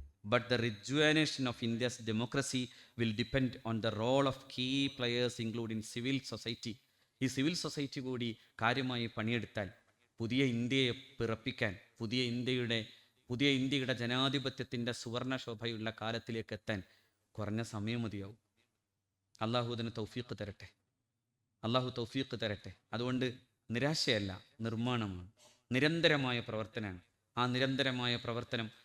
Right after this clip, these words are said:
അള്ളാഹുവിന് തൃപ്തിപ്പെട്ട പോലെ ജീവിക്കാൻ ഇബ്രാഹിം നബി അലൈഹി സ്വലാത്തു വസ്സലാമിൻ്റെ സന്ദേശം നമുക്ക് കൂടുതൽ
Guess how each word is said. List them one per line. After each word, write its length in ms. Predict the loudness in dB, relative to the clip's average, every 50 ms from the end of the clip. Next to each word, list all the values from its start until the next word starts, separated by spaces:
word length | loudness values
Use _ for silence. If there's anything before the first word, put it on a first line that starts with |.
| _ _ -2
അള്ളാഹുവിന് 460 | 0 2 2 2 2 2 -2 -4 -4
തൃപ്തിപ്പെട്ട 540 | -4 -6 -8 -4 -6 -4 -2 -2 -2 -2 -2
പോലെ 400 | -4 -2 -2 -2 -2 -2 -4 -6 -10
ജീവിക്കാൻ 680 | -6 -4 -2 0 0 0 -2 -2 0 0 0 0 0 -2 -6 -10 -18 _ _ _
ഇബ്രാഹിം 360 | -4 -2 0 0 0 0 0 -2
നബി 160 | -2 0 0
അലൈഹി 200 | 0 0 -2 -2
സ്വലാത്തു 300 | -2 -4 -4 -4 -4 -8
വസ്സലാമിൻ്റെ 500 | -10 -6 -4 -2 -2 0 0 -2 -2 -4
സന്ദേശം 600 | -4 -4 -4 -2 0 0 2 2 0 -2 -4 -6 -10 _ _ _ _ _ -4
നമുക്ക് 320 | -2 -2 -2 -4 -6 -8 -6
കൂടുതൽ 340 | -6 -6 -4 -2 -4 -4